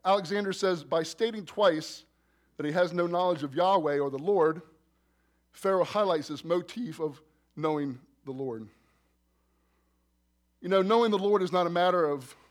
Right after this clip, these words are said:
having information about him. It's about being in a right relationship with him. It's recognizing his authority and acting in accordance with his requirements.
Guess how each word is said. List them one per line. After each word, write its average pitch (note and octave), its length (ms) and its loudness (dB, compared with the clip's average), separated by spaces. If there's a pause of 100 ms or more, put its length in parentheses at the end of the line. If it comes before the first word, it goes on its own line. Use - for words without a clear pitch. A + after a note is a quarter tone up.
(1080)
having F#3 280 -2
information F3+ 480 -4
about D#3 320 0
him. A2+ 300 -8 (1700)
It's A#2+ 100 -12
about D#3 220 -4
being E3+ 120 -4
in E3 60 -2
a D#3 60 -4
right D3+ 240 -4
relationship C#3+ 600 -8
with C3+ 180 -10
him. A2 260 -14 (1500)
It's - 140 -10
recognizing G#3 540 2
his D#3+ 200 0
authority E3+ 560 0 (1200)
and D3+ 100 -8
acting F#3+ 320 0
in E3 100 -2
accordance D#3+ 580 -4 (260)
with C#3 100 -8
his D#3 160 -6
requirements. C#3 800 -8